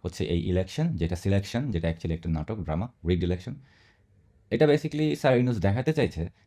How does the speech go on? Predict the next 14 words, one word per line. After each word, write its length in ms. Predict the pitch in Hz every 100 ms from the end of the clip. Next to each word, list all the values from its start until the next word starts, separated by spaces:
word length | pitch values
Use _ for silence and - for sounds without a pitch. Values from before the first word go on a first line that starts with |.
| -
যে, 120 | 95
"দেখ, 240 | 76 127 - _ _ -
বাংলাদেশের 540 | 87 104 104 95 110
মানুষ 260 | 98 98 98
কত 160 | 95 87
বড়, 200 | 87 85
কত 160 | 95
বেকুব 380 | 90 78 98 92
হইতে 160 | 101 104
পারে, 220 | 92 78 - _ -
যে 60 |
তারা 360 | 90 98 98 110
জেনে 280 | 82 107 117
শুনে 280 | 139 92